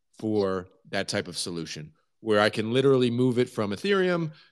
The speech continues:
to Solana to Tezos. Like, that's perfect because these are basically low value N F Ts where the provenance of those N F Ts literally doesn't matter. You just wanna be able to trade that item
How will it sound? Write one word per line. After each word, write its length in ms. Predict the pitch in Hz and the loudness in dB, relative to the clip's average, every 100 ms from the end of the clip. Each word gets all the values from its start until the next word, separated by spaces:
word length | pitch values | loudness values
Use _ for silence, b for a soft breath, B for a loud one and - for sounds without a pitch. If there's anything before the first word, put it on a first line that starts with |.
| - | -14
to 80 | - | -8
Solana 760 | - 139 165 170 160 151 135 - | -4 2 4 4 2 -2 -4 -10
to 100 | - | -12
Tezos. 600 | - 156 151 147 139 - b b - | -4 -2 0 0 -2 -8 b b -8
Like, 180 | 110 - _ _ | -8 -8 _ _
that's 240 | 120 123 - | -4 -4 -4
perfect 500 | 165 175 87 - - | -4 -4 -6 -12 -10
because 300 | 113 120 110 | -2 0 0
these 180 | 120 | 0
are 60 | 117 | 2
basically 480 | 107 117 127 113 107 | 2 0 -2 -4 -2
low 260 | 104 110 | 2 2
value 560 | 110 110 104 107 104 101 b b - | 4 2 2 0 -2 -4 b b -4
N 100 | 110 | 0
F 120 | 104 | 0
Ts 260 | - 120 104 | -2 -4 -2
where 80 | 107 | -2
the 80 | |
provenance 640 | - - 127 135 120 101 - | -2 2 4 4 0 -4 -8
of 80 | - | -8
those 160 | 92 | -6
N 100 | 92 | -6
F 120 | 90 - | -8 -8
Ts 320 | 98 90 - b b - | -8 -8 -12 b b 0
literally 380 | 156 175 147 123 | 4 6 6 4
doesn't 280 | 120 110 104 | 0 -2 -4
matter. 360 | 95 82 80 | -4 -4 -6
You 140 | 90 127 | -6 -6
just 140 | 123 | -4
wanna 160 | 131 120 | -4 -2
be 60 | |
able 180 | 113 98 | -2 -4
to 0 | |
trade 440 | - - 113 107 | -6 -2 0 0
that 180 | 95 87 - | -4 -6 -6
item 440 | 92 101 85 | -4 -4 -6